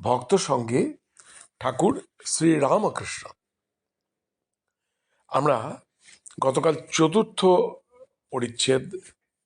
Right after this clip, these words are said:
পাঠ আরম্ভ করছিলাম। এই চতুর্থ,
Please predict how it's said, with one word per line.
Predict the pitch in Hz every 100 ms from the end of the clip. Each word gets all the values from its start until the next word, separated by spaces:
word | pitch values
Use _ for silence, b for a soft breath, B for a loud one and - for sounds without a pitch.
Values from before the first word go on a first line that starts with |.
| _ _ _ _
পাঠ | 127 123 -
আরম্ভ | 117 127 202 -
করছিলাম। | 107 - 95 101 180 247 _ _ B B B B _ _ _ _ _ _ _ _ _ _ _ _ _ _ -
এই | 151 160
চতুর্থ, | - 160 185 180 214 - - _